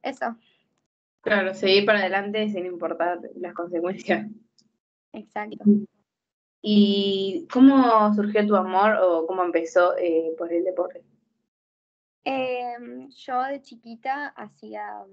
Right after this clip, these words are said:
Speaker 1: otros deportes, bailaba, hacía aeróbica deportiva, hasta que me cansé del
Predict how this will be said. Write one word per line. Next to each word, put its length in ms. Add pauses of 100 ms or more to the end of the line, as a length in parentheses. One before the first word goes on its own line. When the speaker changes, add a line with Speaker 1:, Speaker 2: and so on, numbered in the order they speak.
Speaker 1:
otros 260
deportes, 440
bailaba, 840
hacía 480
aeróbica 460
deportiva, 720 (320)
hasta 380
que 720 (120)
me 220
cansé 360 (100)
del 420